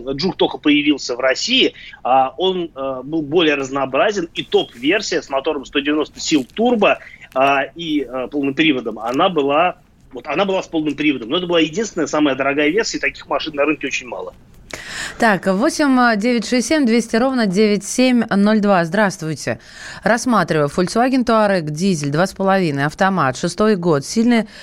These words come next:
Speaker 2: проблемный. И какие слабые места? Денис из Кемерово.
Speaker 1: А, Туарек, э,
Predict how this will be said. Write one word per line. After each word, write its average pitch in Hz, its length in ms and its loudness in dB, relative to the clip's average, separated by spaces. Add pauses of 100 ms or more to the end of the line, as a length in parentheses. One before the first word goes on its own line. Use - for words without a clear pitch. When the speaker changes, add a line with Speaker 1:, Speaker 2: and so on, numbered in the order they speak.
(160)
Speaker 2:
проблемный. 160 640 0
И 185 280 0
какие 180 300 0
слабые 185 400 2
места? 147 460 -2
Денис 180 420 -2
из 165 80 -8
Кемерово. 123 480 -4 (1160)
Speaker 1:
А, 120 460 4 (100)
Туарек, 175 580 2
э, 143 260 -4